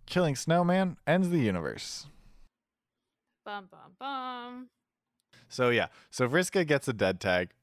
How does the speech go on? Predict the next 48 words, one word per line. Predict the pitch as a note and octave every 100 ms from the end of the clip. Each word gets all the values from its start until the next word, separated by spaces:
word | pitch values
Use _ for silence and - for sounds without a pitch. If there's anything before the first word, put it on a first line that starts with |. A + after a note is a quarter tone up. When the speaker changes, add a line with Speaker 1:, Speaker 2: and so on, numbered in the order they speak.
| -
Speaker 1:
and | G2 G2
John | C3 C3 C#3 C#3 B2
then | G#2+ A#2+ C3
responds | A#2 - G#2 F#2+ F#2 F2+
and | G#2
is | G2+
like, | G2 -
"Vriska, | G3 G#3+ F3+ D3
wait, | B2+ F#3+
hold | D3 F#3+
on," | G#3 G3 A2+
and | G#2
then, | G#2 G2 E2+ E2+ -
like, | F#2+ F2+
is | - F2
messaging | F2+ F2+ F2 E2
from | E2+
Rose | E2+ F2 -
and | E2+
then | E2 D#2+
messages | F2 E2+ E2
from | E2 E2+
his | E2
account, | E2+ E2+
and | D#2+
he's | F2+
like, | E2 - _ _ - - - _
"Hey, | - F3+
wait, | D#3+ D#3 - _ -
um, | C#3 C3+ C3+ C3+ _ _ _ _ _ -
yeah, | C3+ F#3+ C3+ -
I | D3+
do, | C#3 F3 F#3 F#3 -
I | D3
would | E3 A3
go | F#3 C#3
on | A2+
a | G#2
date | A2
with | G#2 A#2+
you. | D#3
I | F3
have | F#3+
so | F3 - G3+
many | G#3+ G3 C3 G2+ F2
Nick | G#2 G#2
Cage | - G#2 F#2+ G2
movies. | F#2+ F2 D#2+ D2+ -